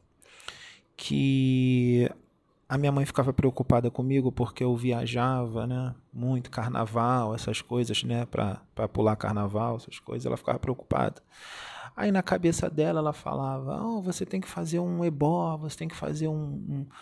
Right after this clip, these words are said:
uma segurança com Exu", aquela coisa toda, né? E eu me sentia incomodado.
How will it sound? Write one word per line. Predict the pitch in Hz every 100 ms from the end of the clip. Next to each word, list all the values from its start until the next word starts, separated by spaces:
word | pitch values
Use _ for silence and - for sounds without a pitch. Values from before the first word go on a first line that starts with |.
| - -
uma | 143 139
segurança | 160 147 135 143 175 165 160 - 127 135 - - -
com | 147
Exu", | 147 - 151 170 180
aquela | 156 -
coisa | - 185 185
toda, | 131 127 131 -
né? | 135 131 131 - -
E | - 165 170
eu | 180
me | 190
sentia | 196 180 190
incomodado. | 185 190 196 180 160 147 151